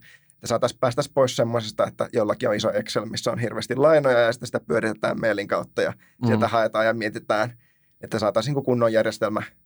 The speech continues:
Speaker 1: tukemaan sitä. Niin nyt, nyt mä oon semmoisessa kolmen henkilön devitiimissä, tosi kiva kokoonpano ja tosi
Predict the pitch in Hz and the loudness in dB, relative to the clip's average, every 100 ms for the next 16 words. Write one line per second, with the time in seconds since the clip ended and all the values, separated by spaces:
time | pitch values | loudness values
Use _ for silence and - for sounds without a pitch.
0 | _ - - 104 98 101 - 101 92 _ | _ -6 -2 0 -2 -2 -4 -2 -6 _
1 | _ _ _ _ _ - 139 - - - | _ _ _ _ _ -6 -6 -6 -18 -6
2 | 151 151 131 123 120 120 143 160 156 143 | -6 -6 -4 0 0 0 -4 2 4 4
3 | 127 90 - _ _ 110 120 117 120 110 | 2 -2 -14 _ _ -4 -4 0 0 2
4 | 120 120 113 110 104 98 - 107 - _ | 2 2 2 -2 -2 -2 -4 -8 -10 _
5 | _ - 113 120 - 110 - _ _ 131 | _ -4 -2 -2 -4 -4 -4 _ _ -2
6 | 120 120 117 107 107 107 | 2 2 0 -4 -4 -6